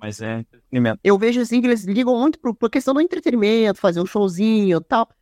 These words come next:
Speaker 2: E, cara, aqui no Brasil não é muito assim. A gente percebe que tem ali, ó, alguma coisa, só que, assim, a gente vê que o negócio aqui no Brasil,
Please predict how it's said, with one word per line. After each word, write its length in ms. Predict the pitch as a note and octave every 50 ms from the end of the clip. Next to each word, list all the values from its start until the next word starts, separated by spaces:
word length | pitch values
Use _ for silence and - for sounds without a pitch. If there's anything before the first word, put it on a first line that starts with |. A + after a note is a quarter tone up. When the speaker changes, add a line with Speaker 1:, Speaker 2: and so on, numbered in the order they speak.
| _ _ _
Speaker 2:
E, 100 | - D4
cara, 260 | - - - - - A#3
aqui 160 | - - C4+
no 120 | F#4 D4
Brasil 280 | E4+ F#4 B3 A#3+ G#3+ A3 -
não 160 | G#4 G#4 A4+
é 200 | A#4 A#4 A#4+ D4
muito 360 | C#4+ B3 A#3+ A3+ G#3 E3+ F#3+
assim. 460 | E3 - - - E3+ E3+ D#3+ C#3 A#2 A2
A 40 |
gente 220 | A#2+ C#3+ D3 D3 -
percebe 480 | - G#3 G3+ - - G3 G3+ A3 G#3+
que 60 | F3 -
tem 500 | _ - D3+ C#3+ E3 F#3+ F#3 D#3+ C#3 C3
ali, 340 | B2+ B2+ C#3+ E3 E3+ D#3+
ó, 60 | C#3+ B2+
alguma 400 | A#2 A2 G#2+ A#2+ A#2+ B2+ B2+ B2+
coisa, 320 | _ - C3+ D3 F3 -
só 140 | - F#3+ F#3
que, 100 | - G#3+
assim, 320 | - - G#3+ G#3 F#3+ F3
a 20 | E3+
gente 240 | E3+ E3 E3+ -
vê 160 | E3+ G3 A#3 -
que 100 | - A#3
o 40 |
negócio 340 | G#3+ G3 D#3+ D#3+ E3+ F#3+ -
aqui 120 | - - F3+
no 80 | F3
Brasil, 640 | E3 D#3 D3 C3+ C#3 C#3 B2+ D3+ F#3+ A3 B3 C#3+ -